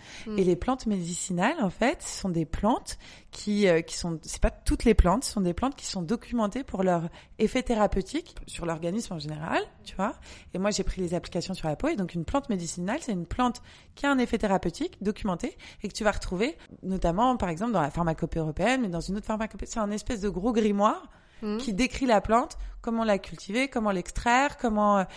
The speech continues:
Speaker 2: et c'est vrai pour tout, tu vois, nous on avait des monographies, euh, tu vois, d'alcaloïdes, euh, comment tu les extrais, euh, pour faire tel et tel, euh, médicament. Donc, euh, je me suis dit, bah, je vais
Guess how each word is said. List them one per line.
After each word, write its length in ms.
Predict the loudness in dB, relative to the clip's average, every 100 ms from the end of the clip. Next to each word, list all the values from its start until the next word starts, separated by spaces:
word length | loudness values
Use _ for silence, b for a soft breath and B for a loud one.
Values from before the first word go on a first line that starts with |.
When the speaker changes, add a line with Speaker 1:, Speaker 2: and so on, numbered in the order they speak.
| B B
Speaker 2:
et 80 | -2
c'est 120 | 0
vrai 160 | 0
pour 200 | 0 -4
tout, 180 | -8 -10
tu 140 | -4 -2
vois, 80 |
nous 100 | -2 -2
on 120 | -4
avait 260 | -2 -2
des 320 | 0 0 -2 -8 B B -4
monographies, 800 | 0 2 4 2 2 -2 2 4
euh, 200 | 4 4
tu 120 | 0
vois, 100 | -2
d'alcaloïdes, 840 | 2 0 2 0 2 2 4 4 4
euh, 100 | 2
comment 220 | 2 -6
tu 140 | -8 -8
les 160 | -6 -6
extrais, 680 | -4 -2 2 2 4 2
euh, 40 | -2
pour 180 | -6
faire 220 | -4 -6 -4
tel 160 | -4
et 80 | -4
tel, 220 | -2 -2
euh, 140 | -2 -6
médicament. 420 | -10 -10 -10 -10 B B B B
Donc, 180 | -8 -2
euh, 80 | -2
je 100 | -2
me 80 | -6
suis 160 | -6
dit, 100 | -4
bah, 120 | 2 2
je 120 | 2
vais 340 | 0 0 -2